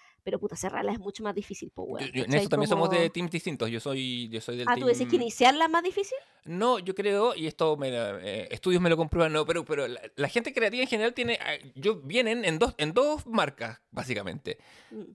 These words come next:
Speaker 2: La gente que va como creando, y el Vonnegut hablaba de eso, de, de, de como de cultivar, de ser como orgánico, ¿cachai? Que la gente que empieza, empieza a hilar, hilar, hilar, que es un poco lo que estás diciendo tú.
Speaker 1: Mm.
Speaker 2: Eh,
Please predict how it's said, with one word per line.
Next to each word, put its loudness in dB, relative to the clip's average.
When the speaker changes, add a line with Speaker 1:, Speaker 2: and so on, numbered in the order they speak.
Speaker 2:
La 0
gente -4
que -4
va 0
como -4
creando, 2
y -2
el -4
Vonnegut 0
hablaba 0
de -2
eso, -8
de, -4
de, -2
de -6
como -4
de -2
cultivar, 0
de -4
ser -6
como -6
orgánico, 0
¿cachai? -2
Que 0
la -2
gente -4
que 2
empieza, 0
empieza 0
a 2
hilar, 2
hilar, 2
hilar, 2
que -8
es -4
un -8
poco -2
lo -2
que -6
estás -2
diciendo -2
tú. -14
Speaker 1:
Mm. -14
Speaker 2:
Eh, -16